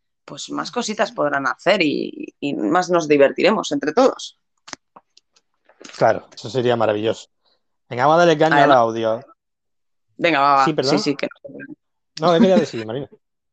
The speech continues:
Speaker 1: No, digo que, que Usual Talker, si es el monologuista,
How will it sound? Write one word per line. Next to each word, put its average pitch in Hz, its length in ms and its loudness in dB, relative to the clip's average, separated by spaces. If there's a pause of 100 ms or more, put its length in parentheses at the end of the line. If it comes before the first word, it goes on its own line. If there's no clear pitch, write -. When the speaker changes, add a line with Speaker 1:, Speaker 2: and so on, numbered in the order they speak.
(340)
Speaker 1:
No, 208 200 2
digo 247 240 2
que, 147 300 0
que 151 120 -4
Usual 165 300 0
Talker, 185 400 0
si 147 120 -6
es 143 80 -6
el 160 100 -2
monologuista, 170 840 2